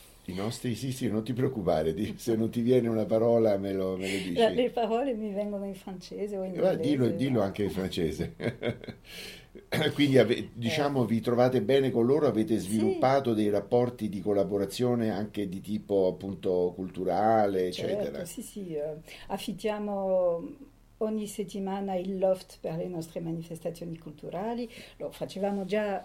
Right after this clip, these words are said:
Speaker 2: prima, ma adesso, eh, ancora di più. Ehm, affittiamo anche le aule per i nostri corsi di lingua italiana.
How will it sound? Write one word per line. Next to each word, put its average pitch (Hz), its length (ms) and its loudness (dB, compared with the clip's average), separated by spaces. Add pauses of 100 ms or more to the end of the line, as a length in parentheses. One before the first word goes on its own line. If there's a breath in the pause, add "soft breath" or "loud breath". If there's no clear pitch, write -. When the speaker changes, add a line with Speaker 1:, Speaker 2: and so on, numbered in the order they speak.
Speaker 2:
prima, 190 540 -4
ma 120 180 -10
adesso, 175 880 -6 (140)
eh, - 140 -18 (220)
ancora 165 480 -8
di 165 160 -10
più. 262 360 -6 (520 loud breath)
Ehm, 196 760 -2 (580 soft breath)
affittiamo 185 500 -6
anche 185 280 0
le 190 140 4
aule 190 680 2
per 175 220 0
i 190 60 -2
nostri 175 320 -6
corsi 185 340 -4
di 170 140 -4
lingua 165 300 -2
italiana. 165 840 -6